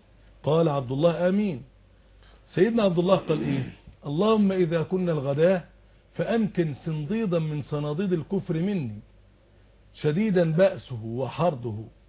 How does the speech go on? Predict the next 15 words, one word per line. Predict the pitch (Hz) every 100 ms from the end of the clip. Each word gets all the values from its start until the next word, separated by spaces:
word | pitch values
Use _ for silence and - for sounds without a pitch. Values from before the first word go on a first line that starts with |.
| _ _ -
على | 147
الإسلام | 147 135 - 170 160
يعني | 160 147 135
والمسلمين، | 135 139 - 147 196 214 180 - - - -
فيقتلني | 185 190 190 - 240 196 143
فيجدع | 127 156 196 190 196 190 185 214
أنفي | 208 139 139
وأذني، | 147 160 208 247 254 254 247 175 - - - -
فأقف | - 160 170 165 - 170 165 160 - - 202 202 190 180
بين | 170 214 196
يديك | 180 165 208 190
فتسألني | 156 170 175 - 190 214 202 185
يا | 175
عبد | 196 170 170
الله | 170 185